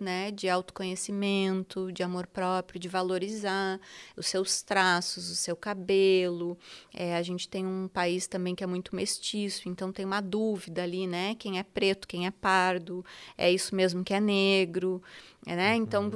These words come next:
Speaker 1: é, é,
Speaker 2: Inclusive,
Speaker 1: uso, não
Speaker 2: inclusive
Speaker 1: uso.
Speaker 2: as classificações...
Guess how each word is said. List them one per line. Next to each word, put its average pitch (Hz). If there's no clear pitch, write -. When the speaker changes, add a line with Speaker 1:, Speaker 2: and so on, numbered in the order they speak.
Speaker 1:
é, 160
é, -
Speaker 2:
Inclusive, 233
Speaker 1:
uso, 196
não 190
Speaker 2:
inclusive 214
Speaker 1:
uso. 208
Speaker 2:
as 208
classificações... 147